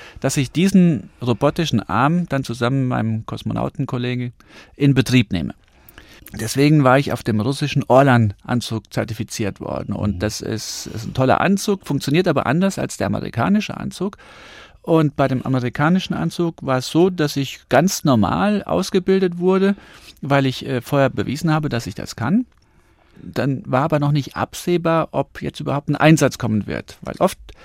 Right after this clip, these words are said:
Speaker 1: kann etwas kaputt gehen und dann heißt es, „Okay, Jungs, ihr müsst raus, ihr müsst das flicken.“ Das heißt, während der Ausbildung machen wir neun verschiedene Szenarien,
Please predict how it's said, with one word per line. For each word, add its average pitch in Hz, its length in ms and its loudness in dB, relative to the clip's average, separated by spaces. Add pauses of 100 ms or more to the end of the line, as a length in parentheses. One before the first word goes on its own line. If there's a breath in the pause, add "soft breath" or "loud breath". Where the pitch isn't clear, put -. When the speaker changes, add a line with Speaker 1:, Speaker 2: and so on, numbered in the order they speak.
(200 loud breath)
Speaker 1:
kann 147 160 0
etwas 131 280 -2
kaputt - 440 0
gehen 214 300 2 (340 soft breath)
und 139 100 2
dann 131 80 4
heißt 147 280 2
es, 139 140 -6
„Okay, 143 280 0
Jungs, 151 280 4
ihr 135 120 0
müsst 117 240 -4
raus, 139 240 4
ihr 143 80 0
müsst 139 160 -2
das 135 100 -2
flicken.“ - 400 -4 (380 loud breath)
Das 110 80 -6
heißt, 143 200 0
während 156 140 4
der - 140 2
Ausbildung 170 640 2
machen 147 220 -2
wir 131 100 2
neun 139 420 4
verschiedene 151 480 -2
Szenarien, 135 720 -2